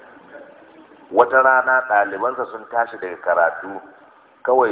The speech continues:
sun tafi gida, sai suka je unguwa inda za su tsallaka, an yi ruwa daga wani wuri, ya,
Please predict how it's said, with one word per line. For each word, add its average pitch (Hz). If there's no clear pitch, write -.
sun 113
tafi 92
gida, 90
sai 107
suka 107
je 98
unguwa 98
inda 131
za 110
su -
tsallaka, 95
an 98
yi 104
ruwa 104
daga 92
wani 85
wuri, 85
ya, 87